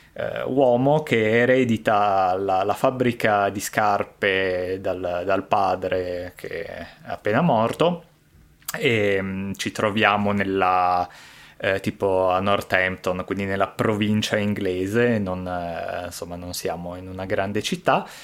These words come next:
E, mm, e lui quando, insomma, mm, comincia a prendere le redini di questa azienda si rende conto che, eh, la fabbrica di scarpe è sull'orlo del fallimento. E lui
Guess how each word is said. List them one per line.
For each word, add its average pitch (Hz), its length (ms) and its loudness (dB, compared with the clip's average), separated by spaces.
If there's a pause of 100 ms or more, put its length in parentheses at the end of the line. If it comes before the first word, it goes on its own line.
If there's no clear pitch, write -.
(300)
E, 104 380 2
mm, 101 460 -6
e 208 100 0
lui 170 260 4
quando, 101 840 2
insomma, 87 480 -4
mm, 101 480 -10
comincia 110 480 0
a - 40 -2
prendere 107 500 2
le 107 200 2
redini 107 340 2
di 104 100 0
questa 110 260 -2
azienda 107 400 0
si 95 200 -2
rende 117 260 2
conto 101 380 -2
che, 95 220 -2
eh, - 400 -6 (360)
la 110 100 -2
fabbrica 101 420 -2
di 131 100 0
scarpe 92 600 0
è - 20 0
sull'orlo 98 520 -2
del 92 180 -4
fallimento. 104 840 -2 (880)
E 101 540 0
lui 107 800 2